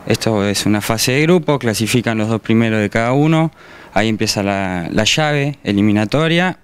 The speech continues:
<clears throat> Jugamos, eh, cuarto de final, semifinal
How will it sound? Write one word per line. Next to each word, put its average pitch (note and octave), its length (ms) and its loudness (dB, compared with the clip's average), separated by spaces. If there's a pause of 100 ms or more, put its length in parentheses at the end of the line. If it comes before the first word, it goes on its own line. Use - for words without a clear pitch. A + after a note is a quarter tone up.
<clears throat> - 1300 -4
Jugamos, A#2 840 2 (440)
eh, F#2+ 320 0 (880)
cuarto A#2 260 0
de G#2+ 60 0
final, D#3+ 480 2
semifinal A#2+ 760 2